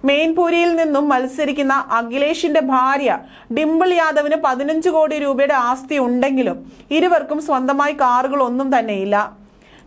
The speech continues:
കർണാടക മുഖ്യമന്ത്രിയും മാട്യയിലെ ജെ ഡി എസ് സ്ഥാനാർത്ഥിയുമായിരുന്ന എച്ച് ഡി കുമാരസ്വാമിക്കും ഭാര്യ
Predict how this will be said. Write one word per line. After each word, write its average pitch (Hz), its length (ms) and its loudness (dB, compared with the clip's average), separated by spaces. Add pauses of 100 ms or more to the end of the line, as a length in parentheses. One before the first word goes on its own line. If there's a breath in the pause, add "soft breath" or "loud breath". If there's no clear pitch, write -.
കർണാടക 359 480 2
മുഖ്യമന്ത്രിയും 320 1040 -2
മാട്യയിലെ 285 920 0
ജെ 254 380 2
ഡി 311 40 -2
എസ് 330 340 -4
സ്ഥാനാർത്ഥിയുമായിരുന്ന 277 1120 0 (140)
എച്ച് 254 260 -4
ഡി 311 80 2
കുമാരസ്വാമിക്കും 269 1000 0
ഭാര്യ 247 500 2